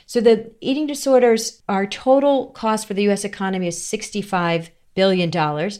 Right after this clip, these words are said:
People living with eating disorders and their loved ones are bearing the largest portion of those costs at twenty-three point five billion, or over thirty-six percent of the total costs are being borne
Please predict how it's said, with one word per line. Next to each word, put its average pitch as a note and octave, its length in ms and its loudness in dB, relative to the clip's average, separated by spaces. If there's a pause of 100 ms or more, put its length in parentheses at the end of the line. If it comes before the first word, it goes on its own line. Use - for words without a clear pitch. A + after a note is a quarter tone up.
(140)
People D#4 440 -4
living B3+ 400 2
with F3 160 0
eating D#3+ 220 -4
disorders D#3+ 420 -4
and E3+ 80 -4
their D#3+ 140 -2
loved F3 280 0
ones E3 340 -4
are G3 140 -4
bearing A3+ 440 -2
the G#3+ 100 -2
largest F3 480 -2
portion E3 400 -4
of C#3+ 140 -10
those D#3 180 -6
costs - 500 -8 (220)
at E3+ 180 -6
twenty-three A3+ 560 0
point F#3 300 -4
five E3+ 300 0
billion, D#3+ 500 -4 (240)
or G#3 320 2
over A3 160 2
thirty-six A3 680 0
percent F3+ 680 -4
of E3+ 200 -6
the E3+ 100 0
total E3+ 320 -2
costs D3+ 520 -6 (160)
are F3+ 120 -2
being E3+ 320 -2
borne F#3+ 480 -2